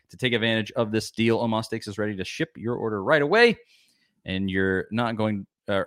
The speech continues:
or you're going to want to hurry because fifty percent off site-wide is only happening for a limited time. Again, it starts Wednesday, February s-, twenty-second,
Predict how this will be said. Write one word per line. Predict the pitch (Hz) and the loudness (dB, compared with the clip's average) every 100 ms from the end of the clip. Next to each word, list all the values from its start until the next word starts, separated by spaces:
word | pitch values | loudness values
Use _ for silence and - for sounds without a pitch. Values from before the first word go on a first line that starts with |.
| - | -2
or | 131 | -4
you're | 107 104 | -4 -4
going | 156 202 165 - | 0 2 2 -2
to | - | -6
want | 107 98 - | -4 -4 -4
to | 98 | -8
hurry | - 101 92 90 | -6 -4 -2 -4
because | 90 90 90 | -8 -10 0
fifty | 156 151 | 2 2
percent | 117 107 101 | -2 -8 -6
off | 92 | -6
site-wide | - 90 87 85 | -2 -2 -2 -2
is | 78 | -6
only | 90 90 | -8 -8
happening | 87 90 92 87 | -6 -6 -8 -10
for | 85 | -10
a | |
limited | 82 78 82 82 - | -10 -10 -12 -12 -12
time. | 87 71 | -10 -8
Again, | 76 90 | -4 -4
it | 85 | -2
starts | 90 78 | -2 -2
Wednesday, | - 120 104 92 | 4 4 4 -2
February | 92 78 71 69 | -6 -10 -16 -18
s-, | - - - - - | -16 -14 -14 -14 -10
twenty-second, | - 185 117 - 170 156 | -6 -4 -4 0 2 2